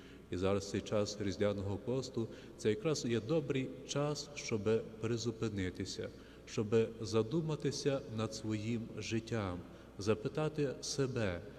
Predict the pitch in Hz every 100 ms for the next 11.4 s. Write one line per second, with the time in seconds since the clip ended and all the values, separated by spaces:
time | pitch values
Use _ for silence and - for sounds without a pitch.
0 | - - 101 131 151 143 104 120 127 131
1 | - 113 101 101 110 90 85 - - -
2 | - 113 110 107 104 - 110 165 160 147
3 | 135 123 107 117 104 92 95 - - -
4 | - 107 110 123 120 110 - - 104 110
5 | 117 - 113 107 - 110 - 120 92 101
6 | 98 107 - - - 107 107 101 98 -
7 | - 101 95 107 98 - 107 101 - -
8 | 104 101 127 - 113 - 110 110 110 107
9 | 107 104 107 107 104 98 - - - 117
10 | 135 - 131 95 98 95 - 98 95 92
11 | 90 95 95 95